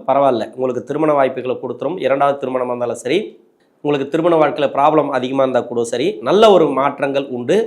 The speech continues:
திருமணம் ரீதியா. அடுத்து பாத்தீங்கன்னாக்கா தொழில்.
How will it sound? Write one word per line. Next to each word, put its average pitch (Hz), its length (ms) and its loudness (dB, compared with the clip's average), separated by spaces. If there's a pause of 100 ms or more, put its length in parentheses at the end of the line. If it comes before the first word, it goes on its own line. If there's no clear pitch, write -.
(720)
திருமணம் 139 400 2
ரீதியா. 110 260 -2 (680)
அடுத்து 196 260 4
பாத்தீங்கன்னாக்கா 156 420 2 (120)
தொழில். 151 260 4